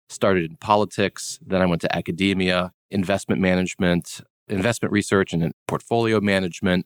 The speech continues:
then on to writing in the field of behavioral finance. And a couple years ago, I launched my own company called Shaping Wealth, which extends some of the behavioral research that I've done and tries to make behavioral finance very practical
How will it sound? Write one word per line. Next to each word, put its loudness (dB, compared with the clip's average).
then 0
on 2
to -8
writing 0
in 2
the -8
field 0
of -2
behavioral 0
finance. 0
And 2
a -20
couple 0
years 0
ago, 2
I 6
launched -2
my 4
own 0
company -2
called 0
Shaping -2
Wealth, 0
which -6
extends 0
some 0
of 0
the 0
behavioral 0
research -2
that 2
I've 0
done 0
and 2
tries 2
to -4
make 0
behavioral 0
finance 0
very 0
practical 0